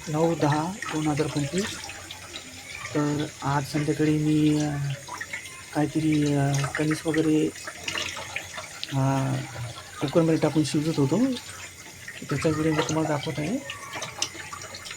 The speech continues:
तर बघा आता कसं, कसं ते मी म्हणजे कणीस गॅसवर ठेवून कसे शिजत आहे ते बघा. पहिले मी धुवून घेतो, त्याच्यानंतर कुकरमध्ये ठेवतो.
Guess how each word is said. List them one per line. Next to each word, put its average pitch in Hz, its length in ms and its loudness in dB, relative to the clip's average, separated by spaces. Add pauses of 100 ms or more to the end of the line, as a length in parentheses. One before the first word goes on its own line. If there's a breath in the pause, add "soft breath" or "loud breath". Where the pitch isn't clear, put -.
तर 143 280 4
बघा 151 240 4
आता 147 160 0
कसं, 143 640 0 (160)
कसं 143 200 -2
ते 147 120 -2
मी 147 320 -2
म्हणजे 151 440 -6
कणीस - 360 -2 (1000)
गॅसवर 156 300 6
ठेवून 147 200 2
कसे 160 560 0
शिजत 156 300 -2
आहे 147 140 -2
ते 156 40 -2
बघा. 147 220 -2 (1160)
पहिले 151 200 2
मी 156 100 0
धुवून 147 220 2
घेतो, 151 280 2 (2250)
त्याच्यानंतर 151 460 2
कुकरमध्ये 156 500 2
ठेवतो. 143 320 2